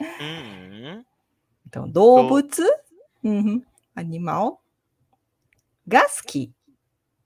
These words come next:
Speaker 2: O que acontece aqui? Suki, ele não é um verbo?
Speaker 1: Sou desse, né? No português, suki é um verbo, mas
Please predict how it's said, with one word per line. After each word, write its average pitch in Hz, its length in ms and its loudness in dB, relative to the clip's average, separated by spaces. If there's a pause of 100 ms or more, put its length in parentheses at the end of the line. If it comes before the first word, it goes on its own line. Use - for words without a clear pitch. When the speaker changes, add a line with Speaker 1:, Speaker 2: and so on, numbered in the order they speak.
(680)
Speaker 2:
O 254 60 -18
que 311 80 0
acontece 277 420 4
aqui? 160 300 -6
Suki, 254 880 -6 (880)
ele 196 220 -6
não 214 120 -4
é 220 40 -2
um 165 80 -6
verbo? 185 500 -10 (520)
Speaker 1:
Sou 226 200 -4
desse, 180 300 -8
né? 113 480 -6
No 160 240 -10
português, 151 960 -10
suki - 460 -18
é 190 60 -12
um 202 140 -14
verbo, 123 680 -10
mas 98 400 -8